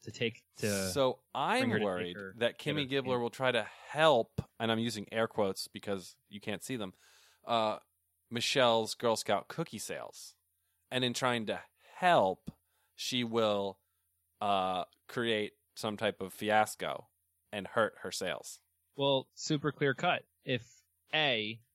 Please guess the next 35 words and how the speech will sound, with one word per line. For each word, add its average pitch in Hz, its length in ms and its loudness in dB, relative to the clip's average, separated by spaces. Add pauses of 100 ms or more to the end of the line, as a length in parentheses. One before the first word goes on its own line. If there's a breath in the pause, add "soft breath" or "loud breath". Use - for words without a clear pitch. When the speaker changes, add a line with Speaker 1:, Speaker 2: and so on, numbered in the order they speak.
(320)
Speaker 1:
if 123 120 -4
I'm 127 160 -2
Michelle, 107 600 -2 (140)
I 117 60 -4
would 110 140 -4
say, 104 460 -2 (540)
"Stay - 280 -4
away." 98 440 -4 (380)
Speaker 2:
Easier 117 260 -4
said 117 220 0
than 107 120 -4
done. 110 220 2
Have 98 120 -8
you 107 120 -2
ever 101 140 -6
met 104 180 -6
Kimmy 104 220 -10
Gibbler? 113 340 -8 (560)
Speaker 1:
Uh, 107 160 0
not 131 180 -2
in 147 60 -4
person, 131 400 0
but 107 140 -6
through 113 140 -6
a 104 40 -6
television 117 460 -2
screen 107 260 -6
I 95 80 -2
have. 95 340 -4
Speaker 2:
<laughs> - 60 -20 (280)
Okay. 139 260 -6 (480)
Speaker 1:
Uh, 120 300 2
if 131 320 -4
now, 135 360 -2 (440)
usually 147 800 -2